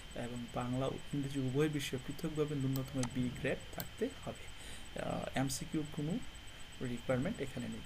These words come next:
তো, সি ওয়ান ইউনিট অন্তর্ভুক্ত বিভাগসমূহ ভর্তি ইচ্ছুকদের এমসিকিউ ব্যবহারিক পরীক্ষা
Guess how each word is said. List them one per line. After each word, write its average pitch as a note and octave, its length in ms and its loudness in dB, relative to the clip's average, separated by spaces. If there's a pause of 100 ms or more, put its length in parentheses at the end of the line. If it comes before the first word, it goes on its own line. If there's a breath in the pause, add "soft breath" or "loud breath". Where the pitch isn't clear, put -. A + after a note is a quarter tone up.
তো, F3 80 -4
সি G3 340 2
ওয়ান D3+ 240 8
ইউনিট C#3+ 240 2
অন্তর্ভুক্ত C3+ 460 2
বিভাগসমূহ B2+ 560 2
ভর্তি - 360 0
ইচ্ছুকদের C3 600 0 (140)
এমসিকিউ C3 600 0
ব্যবহারিক B2+ 420 2 (120)
পরীক্ষা C3 500 -2